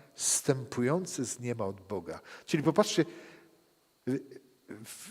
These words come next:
w jednej rzeczywistości dzieją się plagi, dzieje się gniew, dzieje, dzieje się chaos i tumult, a w tym samym czasie następuje pojawienie się czegoś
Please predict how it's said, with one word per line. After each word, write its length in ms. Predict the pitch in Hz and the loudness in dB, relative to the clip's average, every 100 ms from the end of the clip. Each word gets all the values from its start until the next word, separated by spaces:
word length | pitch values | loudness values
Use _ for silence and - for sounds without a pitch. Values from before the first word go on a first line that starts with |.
| 214 | -10
w 140 | 127 | 10
jednej 260 | 175 226 190 | 10 12 8
rzeczywistości 760 | 185 - 165 151 196 196 - 139 | 6 4 2 4 6 4 2 8
dzieją 340 | 175 190 175 | 10 10 8
się 160 | - 151 | 2 -2
plagi, 440 | - 165 180 214 | 4 4 4 4
dzieje 220 | 165 147 | 6 6
się 160 | 143 127 | 6 -2
gniew, 440 | 107 147 175 - | 0 6 6 6
dzieje, 300 | 131 143 127 - - - | 6 8 6 2 -10 2
dzieje 160 | 147 | 4
się 140 | 139 123 | 4 -2
chaos 460 | - 160 156 147 | 6 8 8 4
i 60 | 123 | -4
tumult, 520 | - 151 170 233 - - - | -4 0 2 0 -2 -14 -2
a 80 | - | 0
w 60 | - | 2
tym 160 | 160 | 0
samym 380 | 131 226 240 202 | 4 4 4 0
czasie 640 | 151 202 156 - 147 170 190 - - - - _ _ - | 0 2 2 4 4 4 2 -10 -20 -20 -20 _ _ -2
następuje 840 | 135 - 151 - 190 127 147 170 - - - - _ _ _ | 0 -2 -4 0 4 6 4 0 -8 -20 -20 -20 _ _ _
pojawienie 580 | - 131 127 135 156 117 | -4 -2 0 0 0 -2
się 180 | - 104 | -6 -8
czegoś 360 | - 123 120 | -4 -2 -2